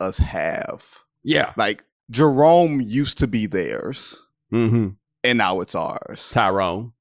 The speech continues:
Speaker 1: Tyrone definitely used to be there. What names have they taken back?
Speaker 2: No, no, no. Once, once, once, once, once we got our, our, our stamp on it, <laughs> they not, they not bringing it back. It's like, I feel like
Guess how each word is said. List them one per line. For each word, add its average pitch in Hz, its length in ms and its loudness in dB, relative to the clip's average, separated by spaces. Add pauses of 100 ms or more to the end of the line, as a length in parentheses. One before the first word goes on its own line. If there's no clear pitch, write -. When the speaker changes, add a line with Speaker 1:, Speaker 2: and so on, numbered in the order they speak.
(140)
Speaker 1:
Tyrone 101 680 -2
definitely 98 580 -8
used 82 280 -10
to - 60 -20
be 87 100 -8
there. 98 120 -4
What 233 160 4
names 202 180 2
have 120 120 2
they 113 100 2
taken - 340 -4
back? - 560 -12 (320)
Speaker 2:
No, 147 200 4
no, 131 100 4
no. 110 200 4
Once, 127 240 2
once, 131 240 0
once, 135 240 0
once, 156 280 0
once 147 240 0
we 156 100 0
got 147 220 4
our, 127 400 4
our, 139 200 4 (220)
our 139 140 2
stamp 143 420 -4
on 92 240 2
it, 76 100 -12 (640)
<laughs> - 800 -2
they 113 140 2
not, 120 340 2 (120)
they 131 160 2
not 131 260 2
bringing 127 280 0
it 107 100 -2
back. 131 220 2
It's - 180 0
like, 214 160 4
I 180 80 4
feel 226 240 2
like 185 340 2